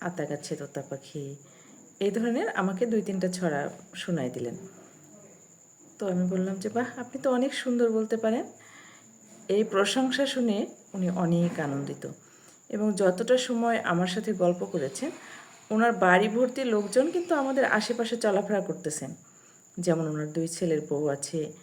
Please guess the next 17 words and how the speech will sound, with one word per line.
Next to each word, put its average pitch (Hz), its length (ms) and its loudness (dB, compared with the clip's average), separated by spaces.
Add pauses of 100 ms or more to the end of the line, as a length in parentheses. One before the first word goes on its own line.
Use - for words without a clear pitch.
(300)
নাতি 160 320 -4
নাতনিরা 156 560 -4
আছে। 151 360 -6 (560)
আমাদের 165 320 0
কথার 185 420 -2
মাঝে 180 320 -2 (240)
এক 165 320 -4
ফাঁকে 170 320 0
ওনার 165 220 0
এক 156 280 -4
ছেলে 160 300 0
বাড়িতে 151 400 -4
কী - 140 -10
কাজে 156 300 -4
যেন 160 220 -6
আসলেন, 156 420 -6
আবার 170 220 -2